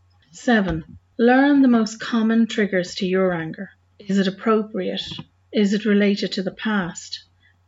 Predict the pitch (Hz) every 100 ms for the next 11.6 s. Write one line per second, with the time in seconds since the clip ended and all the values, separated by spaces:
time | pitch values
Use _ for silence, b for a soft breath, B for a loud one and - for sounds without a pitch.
0 | _ _ - 240 240 240 226 214 208 -
1 | 220 214 180 - 170 175 165 165 - 175
2 | - 180 156 160 - 208 - 190 180 185
3 | 190 185 180 185 180 175 - - 208 226
4 | 180 - 185 185 185 - - 220 202 208
5 | 190 208 190 170 180 175 165 180 180 -
6 | 208 202 180 170 - 180 175 165 - 196
7 | 196 175 175 _ _ _ _ _ _ 214
8 | 190 - - - - - 277 269 294 285
9 | 269 247 208 214 208 208 208 214 196 202
10 | 196 202 196 - - 190 180 180 180 180
11 | 175 175 165 165 175 180